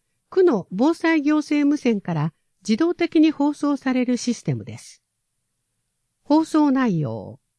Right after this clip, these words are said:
はじめにチャイム音が鳴ります。これはJアラートのテストです。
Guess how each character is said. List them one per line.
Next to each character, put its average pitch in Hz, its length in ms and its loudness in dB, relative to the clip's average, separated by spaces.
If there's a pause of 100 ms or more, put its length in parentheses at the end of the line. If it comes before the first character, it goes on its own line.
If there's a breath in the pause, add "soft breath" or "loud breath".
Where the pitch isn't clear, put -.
(340)
は 233 140 -6
じ 339 120 2
め 330 140 2
に 294 240 -2 (280)
チ - 140 -4
ャ 339 80 0
イ 381 80 0
ム 381 140 0
音 196 180 -2
が 143 160 -8
鳴 135 120 -8
り 135 100 -8
ま 123 160 -10
す。 - 240 -20 (2750)
こ 269 120 0
れ 330 140 0
は 302 240 -4 (180)
J 349 400 0
ア 339 60 -4
ラ 320 140 -2
ー 277 60 -6
ト 185 140 -6
の 147 160 -4
テ 262 160 -2
ス - 120 -14
ト 139 120 -8
で 123 160 -14
す。 - 260 -20